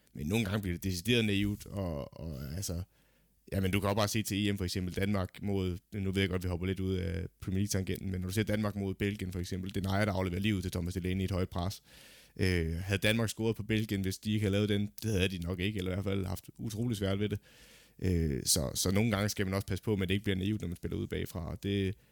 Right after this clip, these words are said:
der er rigtig mange forsvarsspillere, der, der tror, at de er bedre på bolden, end de i virkeligheden er.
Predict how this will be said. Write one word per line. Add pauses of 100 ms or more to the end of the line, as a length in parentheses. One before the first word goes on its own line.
(120)
der
er
rigtig
mange
forsvarsspillere,
der,
der
tror,
at
de
er
bedre
på
bolden,
end
de
i
virkeligheden
er.